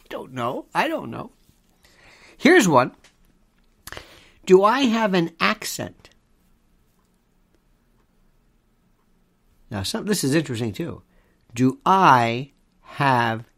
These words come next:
an accent? Answer this question. It's very simple. Yes or no. But there's a trick to it. Do I have an accent? Yes or no?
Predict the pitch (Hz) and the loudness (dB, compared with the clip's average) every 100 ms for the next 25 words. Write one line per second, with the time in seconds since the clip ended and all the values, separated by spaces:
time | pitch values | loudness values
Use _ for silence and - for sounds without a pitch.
0 | _ - 120 123 - 160 160 - - 95 | _ -8 -6 -6 -4 -4 -4 -6 -10 -12
1 | - - _ _ 147 185 190 233 233 226 | -14 -20 _ _ 0 0 0 -4 -4 -6
2 | - 139 - 110 - _ _ _ _ _ | -6 -6 -8 -14 -18 _ _ _ _ _
3 | _ 120 104 - 120 107 120 180 226 214 | _ -10 -10 -12 -14 -8 -2 0 2 0
4 | 196 123 - - _ _ _ _ - 101 | -4 -8 -12 -20 _ _ _ _ -8 -2
5 | 127 175 226 - - - - 175 170 143 | 2 2 0 -6 -12 -14 -4 0 0 -2
6 | 104 104 - _ _ _ _ _ _ _ | -8 -10 -20 _ _ _ _ _ _ _
7 | _ _ _ _ _ _ - 98 92 90 | _ _ _ _ _ _ -10 -8 -8 -12
8 | - 214 - - - - _ 113 156 185 | -10 -10 -10 -16 -16 -18 _ -4 -2 0
9 | 185 170 143 - - 92 87 _ _ - | 0 -2 -4 -8 -12 -12 -14 _ _ -20
10 | 80 78 131 214 - - - - _ _ | -18 -4 -2 -2 -4 -12 -14 -20 _ _
11 | _ _ _ _ _ _ _ _ _ _ | _ _ _ _ _ _ _ _ _ _
12 | _ _ _ _ 120 120 92 | _ _ _ _ -6 -6 -8